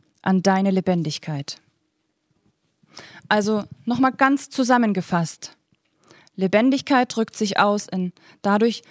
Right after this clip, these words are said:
dass Gott kommuniziert, dass er sich offenbart und dass er handelt. Er ist jemand, der erfahrbar ist. Und er sehnt sich danach,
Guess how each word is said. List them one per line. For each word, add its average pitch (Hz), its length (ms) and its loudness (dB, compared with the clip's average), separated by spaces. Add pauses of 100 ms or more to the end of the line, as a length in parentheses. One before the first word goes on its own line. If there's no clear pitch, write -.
dass - 180 -8
Gott 220 180 2
kommuniziert, 233 880 2 (420)
dass 202 160 0
er 196 60 2
sich 180 240 0
offenbart 208 720 2 (300)
und 202 160 2
dass 196 120 0
er 202 200 0
handelt. 175 560 2 (1200)
Er - 140 2
ist 269 220 0
jemand, 254 320 2
der 208 260 2 (240)
erfahrbar 214 640 2
ist. - 420 -2 (1120)
Und 214 200 -2
er 208 100 2
sehnt 262 340 2
sich - 220 -4
danach, 214 560 0